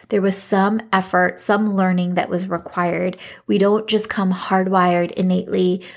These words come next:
of being patient, being compassionate, being empathetic. These are things that need to be taught to our kids, but also ourselves. So how does lack of self-compassion keep us stuck in the burnout cycle? Well, for one, we try to be perfect. So we try to avoid rejection and negative attention and criticism.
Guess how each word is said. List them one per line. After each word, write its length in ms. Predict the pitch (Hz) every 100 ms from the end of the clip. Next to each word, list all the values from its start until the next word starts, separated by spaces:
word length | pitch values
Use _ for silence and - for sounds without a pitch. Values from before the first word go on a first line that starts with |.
| -
of 260 | 196 185 196
being 220 | 196 185
patient, 560 | 190 175 - 175 -
being 180 | 190 185
compassionate, 680 | 185 190 175 175 180 170 -
being 220 | 196 175
empathetic. 640 | 175 185 180 185 180 185 - - -
These 220 | - 208 208
are 80 |
things 500 | 202 185 180 185 185
that 220 | - 170 185
need 140 | 175
to 120 | 185
be 140 | 190 185
taught 280 | 185 - -
to 120 | 185
our 80 | 170
kids, 460 | 277 262 226 - _
but 120 | - 180
also 280 | - 180 -
ourselves. 600 | 180 180 - - - - _
So 140 | - 233
how 260 | 226 240
does 220 | 320 311
lack 200 | 220 233
of 60 | 220
self-compassion 800 | - 190 - 196 180 175 - 180
keep 300 | - 226 226
us 120 | 247
stuck 300 | - 196 190
in 140 | 190 185
the 80 |
burnout 420 | 180 175 180 180 -
cycle? 560 | 190 190 - - - _ - - - _
Well, 140 | 214
for 220 | 214 220
one, 600 | 208 233 320 226 185 202 208
we 140 | 208
try 340 | - 196 208
to 160 | 226 214
be 120 | 196
perfect. 480 | 185 226 240 - -
So 100 | 190
we 100 | 180
try 220 | 180 175
to 80 | 170
avoid 280 | 190 190 185
rejection 640 | 185 196 196 - 202 185
and 120 | 180
negative 340 | 170 165 180 185
attention 540 | 180 - 190 - 180
and 120 | 180
criticism. 680 | 185 202 196 196 185 190 190